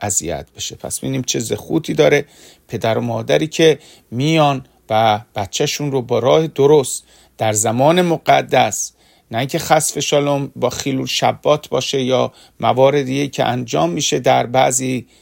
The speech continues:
شهرها، اه، میان با درستی بچه‌شون رو زیر سایه قودشابرخو می‌برن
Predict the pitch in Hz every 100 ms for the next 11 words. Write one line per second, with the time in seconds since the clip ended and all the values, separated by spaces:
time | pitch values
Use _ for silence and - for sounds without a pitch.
0 | _ - - 131 123 113 160 190 - _
1 | _ _ _ _ _ _ - 98 95 110
2 | 139 151 123 120 127 120 117 - 156 156
3 | 110 - 131 - 135 127 131 123 - _
4 | _ _ _ _ _ 110 120 147 147 -
5 | 127 139 147 - - - 123 127 127 -
6 | 196 202 156 147 147 135